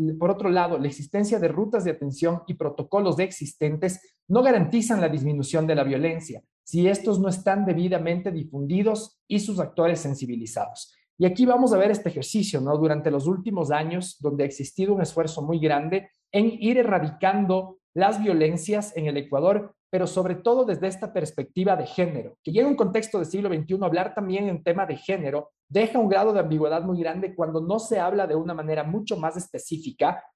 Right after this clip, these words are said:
que el género no tiene que ver solamente con temas relacionados a las mujeres desde un enfoque de diversidad, sino más bien hablar también de cómo la violencia en el, en el, en la causal de los géneros o de las identidades también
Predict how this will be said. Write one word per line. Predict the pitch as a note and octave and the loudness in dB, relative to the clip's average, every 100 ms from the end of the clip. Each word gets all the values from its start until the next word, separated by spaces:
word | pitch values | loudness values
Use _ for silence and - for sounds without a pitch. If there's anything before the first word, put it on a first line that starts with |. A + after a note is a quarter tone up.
| _ | _
que | - | 0
el | E3 | 2
género | - A#3 A3 C#3+ C3 | 4 4 4 4 2
no | D#3 | 0
tiene | E3+ F#3 F#3 | 0 -2 0
que | E3 | 4
ver | D#3 C3+ | 4 2
solamente | - A3+ C#4+ B3+ G#3+ G#3 G3 | 0 2 2 2 0 -2 -4
con | D3+ | -4
temas | C#3 F3 F#3 | 0 2 2
relacionados | E3 D3 - C#3+ E3+ D#3+ C3 - _ | 0 -2 -6 -4 -2 0 -2 -10 _
a | C#3+ | -6
las | C#3+ F3 F#3+ | -2 -2 -2
mujeres | E3+ D3+ E3 D3 F3+ | -4 2 4 4 0
desde | D#3+ D3 | -2 -4
un | D3+ | -4
enfoque | C#3 D#3+ D#3+ | -2 -2 -2
de | E3 | -4
diversidad, | C3 C#3+ D3 E3 D3+ F3 - - _ _ | -2 -4 -4 -2 0 -2 -4 -18 _ _
sino | - F3 A#3 | -2 0 2
más | B3+ | 2
bien | G#3 A#3+ | 2 2
hablar | A#3 F3 G3 A#3 | 2 2 2 0
también | A3 F3 F3 F3+ | -4 -6 -4 -4
de | D#3 D#3 | -4 0
cómo | A3+ A#3+ | 2 2
la | F3 D#3 | 2 2
violencia | D#3 C#3+ D3+ G#3+ A#3 A#3 D#3+ D#3+ E3 - _ _ _ _ | 0 -2 0 0 -2 -4 -4 -4 -4 -12 _ _ _ _
en | F3 F3+ | -2 0
el, | E3+ E3+ - | 0 -2 -2
en | E3 | 0
el, | E3+ D#3 D#3+ | 2 2 2
en | F3+ | 2
la | F#3+ | 2
causal | F3+ D3+ D3 G3+ G#3 | 2 0 0 0 0
de | F3+ | 0
los | D3 - | -4 -4
géneros | G3 F#3 D#3+ C#3 | -6 -4 -4 -4
o | C#3+ | -2
de | C#3+ | -2
las | C#3 C3+ - | -2 -6 -2
identidades | B3+ D4+ C4 G3+ D#3+ D3+ D#3+ E3+ D#3+ | 2 4 4 2 0 2 2 0 -4
también | - C3+ D3+ G#3+ A3 - | -8 -4 0 0 -2 -8